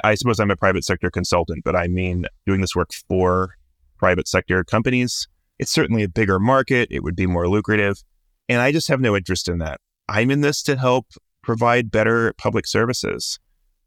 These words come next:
And my experience working with staff on the ground is that that's what they want too. People are in public service because they care. Even sometimes they don't know that they care. Lots of these folks could be doing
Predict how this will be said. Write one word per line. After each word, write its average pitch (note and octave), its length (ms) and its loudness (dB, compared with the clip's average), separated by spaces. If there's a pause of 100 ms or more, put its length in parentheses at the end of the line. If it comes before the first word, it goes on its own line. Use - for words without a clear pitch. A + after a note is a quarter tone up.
(240)
And G#2+ 460 2 (120)
my B2+ 420 2
experience D3 960 -2 (480)
working G#2 720 2
with G2+ 360 0 (420)
staff - 400 0
on A#2+ 140 2
the F#2+ 80 0
ground F#2 440 0
is B2+ 120 -6
that D3 120 0
that's C3 240 0
what F#3+ 140 -2
they C3+ 140 0
want D3 340 -2
too. D#3 400 -2 (400)
People E3+ 340 2
are F3 140 0
in F3 140 2
public E3 340 -2
service D3 520 -2 (360)
because C#3+ 300 -2
they D3+ 160 2
care. B2+ 600 -2 (120)
Even G#3+ 240 2
sometimes C#4 340 2
they A#3+ 100 2
don't A#3 140 2
know G#3+ 140 2
that F#3+ 160 0
they G#2+ 160 2
care. E2+ 400 -4
Lots B2 240 2
of F3 80 0
these F3 180 0
folks E3 340 0
could D3 220 -4
be D3 140 0
doing C3+ 560 2